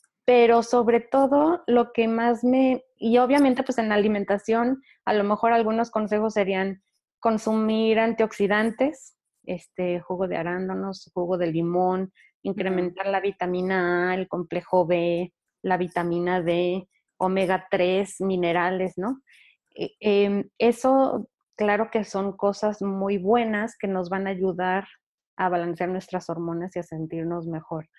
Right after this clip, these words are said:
Speaker 1: Pero todo lo, lo que va a ser un cambio, eh, más allá,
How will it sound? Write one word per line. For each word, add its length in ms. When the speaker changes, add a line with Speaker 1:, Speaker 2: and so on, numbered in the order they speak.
Speaker 1:
Pero 340
todo 280
lo, 580
lo 340
que 220
va 160
a 40
ser 240
un 240
cambio, 680
eh, 420
más 680
allá, 360